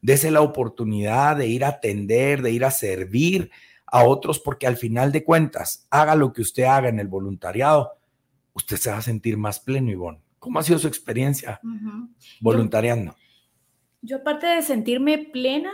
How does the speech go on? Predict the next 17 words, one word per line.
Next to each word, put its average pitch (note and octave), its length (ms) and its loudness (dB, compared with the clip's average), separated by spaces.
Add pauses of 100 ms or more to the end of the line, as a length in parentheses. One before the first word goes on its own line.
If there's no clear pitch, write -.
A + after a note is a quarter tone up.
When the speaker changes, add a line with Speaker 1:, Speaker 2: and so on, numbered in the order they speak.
(120)
Speaker 2:
me A#3+ 160 -4
he A3+ 60 -4
sentido B3 580 -2
útil, C4+ 580 -4 (1080)
porque A#3 320 -2
he A3+ 140 0
podido C4 580 -4
proponer, A3+ 800 -8 (440)
he A#3 120 2
podido, B3+ 1200 0
em, G3 640 -8 (320)
con C4 180 2
el A3+ 160 0
ejemplo, C4+ 760 -4 (680)
llamar A#3+ 800 -2
a A3 180 -2
más C4+ 800 -4